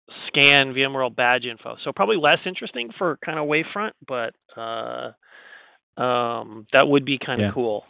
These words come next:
Speaker 1: I don't know, an R F I D
Speaker 2: Yep.
Speaker 1: reader. So.
Speaker 2: Yeah. Yeah, that, yeah, yeah. Well, we'll let you guys figure it out because it's,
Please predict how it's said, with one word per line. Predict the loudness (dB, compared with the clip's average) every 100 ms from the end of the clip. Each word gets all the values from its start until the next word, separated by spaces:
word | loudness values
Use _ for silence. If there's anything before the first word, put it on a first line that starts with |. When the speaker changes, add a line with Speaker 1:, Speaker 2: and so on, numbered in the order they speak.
| _
Speaker 1:
I | -4 -2
don't | 0
know, | 0
an | 0
R | 4 4
F | 4
I | 2
D | 0
Speaker 2:
Yep. | -4
Speaker 1:
reader. | -4 -4 -4 -8 -12 _ -10
So. | -8 -8 _ _ _ _ _ _ _ _ _ _ _
Speaker 2:
Yeah. | -8 -8 -10 _ _ _ _ _ 2
Yeah, | 4 4 2
that, | -2 -4 -14 -20 -20 -10
yeah, | -8 -8 -12 -8
yeah. | -8 -8 _ 8
Well, | 10
we'll | 10 8
let | 6 4
you | 0
guys | 2 0 -2
figure | -2 0
it | 2
out | 0 -2
because | -4 -4 -4 -6
it's, | -10